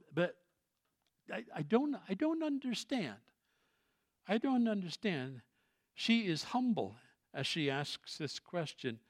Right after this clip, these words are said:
of the angel. She doesn't seem surprised that the Messiah was to come. She seems surprised that she was gonna be the Messiah's mother,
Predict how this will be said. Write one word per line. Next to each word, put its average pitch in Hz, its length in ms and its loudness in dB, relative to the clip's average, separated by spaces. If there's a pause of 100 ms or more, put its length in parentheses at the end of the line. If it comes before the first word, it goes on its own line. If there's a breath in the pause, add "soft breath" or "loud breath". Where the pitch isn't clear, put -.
(400 soft breath)
of 151 280 0
the 147 100 -4
angel. 165 320 -2
She 269 200 2
doesn't 320 340 2
seem 240 240 2
surprised 185 600 0
that 180 200 -2
the 165 60 -2
Messiah 160 800 0 (280 loud breath)
was 175 240 4
to 151 160 -2
come. 151 280 2
She 202 200 -2
seems 262 340 2
surprised 208 680 2 (340 loud breath)
that 170 300 0
she 226 260 4
was 190 220 0
gonna 170 240 2
be 160 180 2
the 151 140 -2
Messiah's 131 680 0
mother, 147 500 2